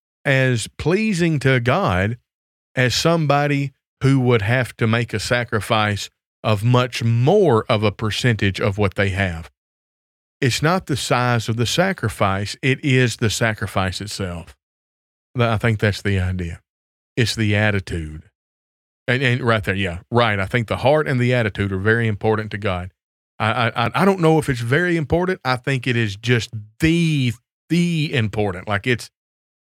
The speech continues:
it, it's the thing. If your heart is not right, if your attitude is not right,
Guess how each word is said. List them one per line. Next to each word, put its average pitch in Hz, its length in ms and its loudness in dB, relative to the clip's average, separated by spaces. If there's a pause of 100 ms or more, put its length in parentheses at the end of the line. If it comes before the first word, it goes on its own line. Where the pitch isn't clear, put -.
(380)
it, 131 240 -4
it's 135 180 0
the 151 460 0
thing. 127 460 0
If 104 140 -2
your 113 140 0
heart 202 460 0
is 135 160 -2
not 143 200 0
right, 117 380 0
if 117 140 -8
your 123 180 -4
attitude 185 460 0
is 156 80 0
not 151 180 0
right, 190 300 -2